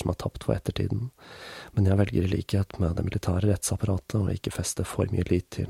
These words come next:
Sigurds forklaring om hvordan det hele foregikk. Jeg håper uansett at, eh, denne måten å fortelle historien på fungerte,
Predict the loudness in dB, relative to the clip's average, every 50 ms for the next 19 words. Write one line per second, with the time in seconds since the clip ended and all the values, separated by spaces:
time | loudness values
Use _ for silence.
0 | -2 -2 -2 -2 -2 -2 -2 -2 -2 -4 -2 0 0 0 2 2 0 0 0 0
1 | 0 0 0 2 2 2 2 2 0 0 -2 -2 -2 -2 -2 -2 -4 -6 -8 -10
2 | -16 -20 -20 _ _ _ _ _ _ _ _ _ _ _ _ _ _ _ -20 -20
3 | -20 -20 -20 -20 -20 -20 -20 -20 -20 -20 -10 -4 0 2 2 2 2 0 0 2
4 | 2 2 0 0 -2 -4 -4 -6 _ -6 -6 -6 -6 -4 -2 0 2 4 4 4
5 | 4 4 2 2 0 0 0 0 0 0 0 0 -2 -2 -2 -2 -2 -2 0 -2
6 | 0 0 -2 -2 -2 -2 -2 -2 -2 0 -2 -4 -4 -4 -4 -4 -4